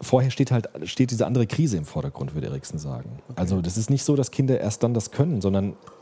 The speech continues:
Speaker 1: es wird dann zu einem Thema des Lebens, das in, das in den Vordergrund gerät.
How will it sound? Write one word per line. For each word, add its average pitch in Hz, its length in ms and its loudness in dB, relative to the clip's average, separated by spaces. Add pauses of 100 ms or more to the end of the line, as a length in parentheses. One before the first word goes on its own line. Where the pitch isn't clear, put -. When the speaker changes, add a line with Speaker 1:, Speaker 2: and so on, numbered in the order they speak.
Speaker 1:
es - 240 0
wird 127 220 4
dann 113 160 0
zu - 140 -2
einem 104 140 2
Thema 127 300 2
des 95 180 -6
Lebens, 101 460 0
das - 200 -4
in, 82 120 -4 (100)
das 87 160 -4
in 87 60 0
den 92 140 -2
Vordergrund - 440 0
gerät. 117 440 -12